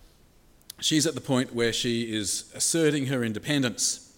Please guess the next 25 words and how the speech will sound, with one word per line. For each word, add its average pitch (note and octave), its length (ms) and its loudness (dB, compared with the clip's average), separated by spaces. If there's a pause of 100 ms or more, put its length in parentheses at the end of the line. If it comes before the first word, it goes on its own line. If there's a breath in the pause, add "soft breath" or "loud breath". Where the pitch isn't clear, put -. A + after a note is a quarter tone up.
(880 loud breath)
Uh, F#2+ 140 -12
now D3+ 320 4
she - 180 0
refuses E3 520 -2
to D3 80 -2
go C#3+ 140 2
anywhere C3 220 2
in A#2 60 0
the G#2+ 80 -4
pram. F3 560 0 (100)
She - 140 -6
refuses D#3+ 460 0
to C3 80 -4
let A#2 100 0
me A#2+ 120 -4
carry F#3 420 -2
her D3 220 0
anywhere. G#2 480 -2 (180)
She - 160 -4
insists G#3+ 360 0
she A3 260 -2
has D3+ 180 0
to C3+ 100 -4
walk A#2 420 0 (120)
everywhere. B2+ 580 2